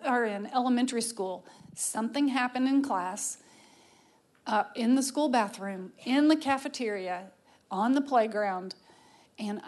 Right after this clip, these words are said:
the last thing I wanna do is go over and visit, you know, three different houses and pull the parents out, pull the kid out,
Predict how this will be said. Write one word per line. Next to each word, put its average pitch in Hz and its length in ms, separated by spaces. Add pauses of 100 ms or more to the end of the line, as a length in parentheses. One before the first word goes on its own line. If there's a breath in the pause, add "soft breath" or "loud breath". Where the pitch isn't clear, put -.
the 190 100
last 180 540
thing 185 320
I 185 140
wanna 208 220
do 190 320
is - 140
go 196 180
over 185 340
and 190 200
visit, 202 400 (800)
you 254 160
know, 196 260 (640)
three 247 220
different 247 280
houses 202 420
and - 180
pull 254 160
the 262 100
parents 226 400
out, 185 400
pull 247 200
the 294 80
kid 262 200
out, 196 320